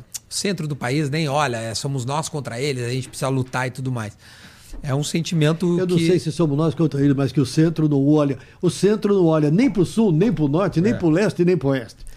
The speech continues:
Speaker 2: O centro olha pro próprio umbigo.
Speaker 1: Eu
Speaker 2: E
Speaker 1: vou
Speaker 2: se acha o máximo.
Speaker 1: Eu, eu vou, eu vou te dizer, Tramontina, é, o, o gaúcho ficou muito revoltado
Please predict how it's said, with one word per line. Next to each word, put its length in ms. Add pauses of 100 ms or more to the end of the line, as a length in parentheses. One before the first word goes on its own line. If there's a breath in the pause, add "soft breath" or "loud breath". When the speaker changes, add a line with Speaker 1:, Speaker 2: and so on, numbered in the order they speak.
(240 loud breath)
Speaker 2:
O 80
centro 440
olha 200
pro 140
próprio 320
umbigo. 420 (560 loud breath)
Speaker 1:
Eu 120
Speaker 2:
E 20
Speaker 1:
vou 100
Speaker 2:
se 100
acha 280
o 40
máximo. 460
Speaker 1:
Eu, 120
eu 140
vou, 120
eu 60
vou 100
te 120
dizer, 200
Tramontina, 580
é, 360 (340 loud breath)
o, 360
o 40
gaúcho 720
ficou 420
muito 600
revoltado 840